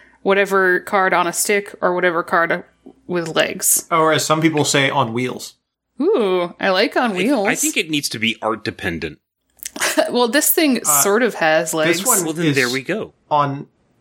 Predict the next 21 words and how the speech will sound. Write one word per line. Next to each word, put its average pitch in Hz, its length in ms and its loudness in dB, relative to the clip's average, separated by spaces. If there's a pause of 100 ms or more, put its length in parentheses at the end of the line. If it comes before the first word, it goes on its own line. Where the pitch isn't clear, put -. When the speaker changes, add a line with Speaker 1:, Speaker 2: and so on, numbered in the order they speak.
(120)
Speaker 2:
arms? 220 760 -2 (420)
Speaker 1:
<laughs> - 180 -10
Has - 200 0
many 240 440 0
arms. 165 400 -2
Speaker 3:
Like, 151 140 0 (360)
like 151 180 -6
if 151 120 -2
it 175 100 0
was 160 160 -2
an 131 180 0
ooze, 123 600 -2
what's, 123 320 -8
what's 151 240 -8
that, 180 280 -6 (160)
like, 113 280 -4 (260)
foot - 460 -2 (100)
of 110 120 0
a 101 100 0
slug 101 560 0
called? 135 460 -4